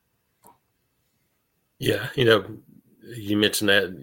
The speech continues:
uh, a couple of guys stayed. John Samuel Schenker was a guy that stayed here and trained.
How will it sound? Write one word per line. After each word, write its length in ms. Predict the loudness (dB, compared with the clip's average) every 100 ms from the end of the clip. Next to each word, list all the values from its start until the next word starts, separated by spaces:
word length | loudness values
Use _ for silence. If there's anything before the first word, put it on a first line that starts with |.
| -8
uh, 200 | -8 -8
a 40 |
couple 260 | -2 -2 2
of 40 |
guys 200 | 2 2
stayed. 400 | 2 4 4 0
John 200 | 0 0
Samuel 300 | 2 0 0
Schenker 320 | 0 -2 0
was 140 | -4 0
a 40 |
guy 180 | 2 2
that 160 | 0 -4
stayed 380 | 0 0 0
here 520 | -4 -2 0 2 0 -4 _ _ _ _ _ -6
and 120 | -4
trained. 600 | 0 2 2 0 -4